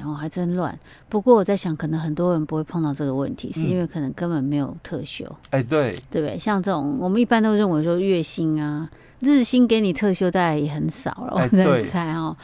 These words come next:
Speaker 1: 日薪就说：哎，你有工作，你有来我就给你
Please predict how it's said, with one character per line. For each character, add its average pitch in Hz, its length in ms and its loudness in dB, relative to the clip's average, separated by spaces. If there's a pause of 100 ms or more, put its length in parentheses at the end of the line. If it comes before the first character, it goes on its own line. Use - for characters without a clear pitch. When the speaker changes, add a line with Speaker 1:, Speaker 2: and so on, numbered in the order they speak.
(200)
Speaker 1:
日 262 100 4
薪 240 160 4
就 240 80 6
说： 247 80 4
哎， 262 80 4
你 247 140 10
有 202 140 4
工 190 260 2
作， 185 400 2
你 190 160 4
有 175 120 2
来 151 180 0
我 156 40 0
就 160 80 -2
给 160 120 -2
你 147 280 0